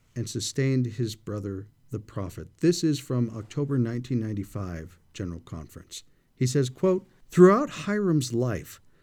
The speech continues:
the forces of evil combined against him in an attempt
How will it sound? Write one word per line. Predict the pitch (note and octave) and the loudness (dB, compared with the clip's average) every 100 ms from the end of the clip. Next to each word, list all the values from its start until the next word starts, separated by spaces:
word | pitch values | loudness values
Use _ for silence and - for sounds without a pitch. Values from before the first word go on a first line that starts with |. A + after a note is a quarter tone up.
| _ _ | _ _
the | C3 | -4
forces | - G3+ F#3+ F#3 C#3 | 0 2 2 2 0
of | B2+ | 2
evil | C#3 A#2+ A2 | 2 0 -2
combined | G#2 A2 G2 A2 C#3 | -2 -4 -2 0 2
against | B2 A#2+ A2 A2 | 0 0 -4 -4
him | - F#2+ G2+ - | -4 -2 -4 -2
in | A#2+ | -2
an | G2+ | -2
attempt | F#2+ - - D#3+ D#3 | -4 -8 -4 -2 -2